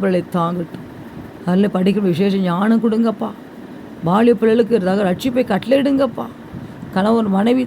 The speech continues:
தகப்பனே, ஆமே, நல்ல ஒரு மனம் உண்டாகட்டும். சபல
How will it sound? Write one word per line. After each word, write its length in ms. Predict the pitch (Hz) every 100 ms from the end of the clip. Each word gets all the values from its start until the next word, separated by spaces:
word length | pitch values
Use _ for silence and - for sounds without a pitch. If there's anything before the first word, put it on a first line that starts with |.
| 226
தகப்பனே, 460 | - 110 - 139 - - - - 180
ஆமே, 240 | 196 208 254 233
நல்ல 180 | 196 220 240 196
ஒரு 140 | 226
மனம் 280 | 254 247 202 202
உண்டாகட்டும். 640 | 262 - 302 294 262 214 214 - - - - - - -
சபல 300 | 175 185